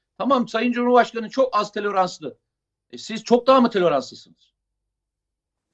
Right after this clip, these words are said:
Bunu yazanlar, çizenler kaç tane kişiyi mahkemeye vermişler? Bir, bir, bir düşünsünler ya. Hakaret davaları Türkiye'de son dönemde,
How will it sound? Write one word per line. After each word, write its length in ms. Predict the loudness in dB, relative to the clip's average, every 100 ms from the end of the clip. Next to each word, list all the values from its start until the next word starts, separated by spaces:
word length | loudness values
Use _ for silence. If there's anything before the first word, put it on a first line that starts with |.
| _ _ _ _ _ _ _ _ _ _ _ _ _ _ _ _ _ _ _ _ _ _ _ _ _ _ _ _ _ _ _ _ -6
Bunu 200 | -4 2
yazanlar, 600 | 2 2 0 0 -4 -4
çizenler 640 | -10 2 2 4 0 0 _ _ _ _ _
kaç 320 | -6 -6 -6
tane 340 | -4 -4 -4
kişiyi 360 | -8 -18 -18 -10
mahkemeye 500 | -8 -6 -8 -12 -4
vermişler? 420 | -4 -4 -10 -14
Bir, 140 | -14 -20
bir, 160 | -20
bir 200 | -8 -8
düşünsünler 600 | -6 -8 -8 -4 -2 -2
ya. 180 | -2 -4 _ _ _ _ _ _ _ _ _ _ _ _ _ _ _ _ _ _ _ _ _ _ _ _ _ _ _ _
Hakaret 540 | 2 4 6 6 4 -2
davaları 560 | -2 0 0 -2 -4
Türkiye'de 480 | -6 -10 -6 -8 -8
son 360 | -4 -4 -2 0
dönemde, 500 | 0 0 -4 -10